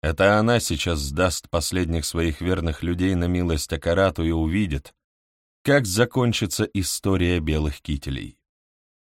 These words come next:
Рядом возникает Джейди и задумчиво смотрит вперёд. "Хотите что-то сказать?"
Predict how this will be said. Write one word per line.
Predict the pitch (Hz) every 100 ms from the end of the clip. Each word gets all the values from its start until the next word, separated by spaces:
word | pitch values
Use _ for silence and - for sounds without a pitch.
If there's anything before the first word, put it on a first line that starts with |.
| _ _ _ _ _ _ _ -
Рядом | 98 156 180 175
возникает | 151 123 139 139 131 113
Джейди | 87 107 107 123 160
и |
задумчиво | 113 110 117 135 - 127 127
смотрит | - 131 - 113
вперёд. | - 113 87 65 - _ _ _ _ -
"Хотите | 120 - 131 120
что-то | 117 - 131 123
сказать?" | - - 117 127 139 -